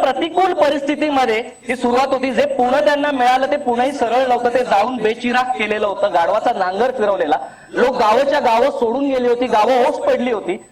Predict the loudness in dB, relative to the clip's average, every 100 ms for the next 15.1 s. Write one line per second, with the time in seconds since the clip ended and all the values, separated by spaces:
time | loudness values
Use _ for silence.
0 | -20 -8 -2 0 2 0 0 -4 -2 0
1 | 2 0 0 0 0 2 2 2 2 0
2 | 0 0 0 -2 -2 -2 -2 -2 -2 2
3 | 2 0 -4 -6 -8 -18 -20 -20 -8 -2
4 | 0 0 -6 -12 -16 -6 0 2 2 2
5 | 2 2 2 2 2 2 2 2 0 -2
6 | 0 0 0 0 0 -2 0 0 0 0
7 | 2 0 -2 -6 -14 -20 -20 -20 -8 0
8 | 2 4 2 2 2 0 -4 -14 -14 -4
9 | -2 2 0 2 2 2 0 -2 -4 -4
10 | -2 -2 -2 -2 -2 0 2 2 0 0
11 | -2 -6 -14 _ _ -2 0 0 0 0
12 | 2 2 2 0 2 2 4 2 2 -2
13 | -4 -2 0 0 0 -4 -2 0 0 0
14 | 2 2 0 -2 -2 -2 -2 -4 -2 -2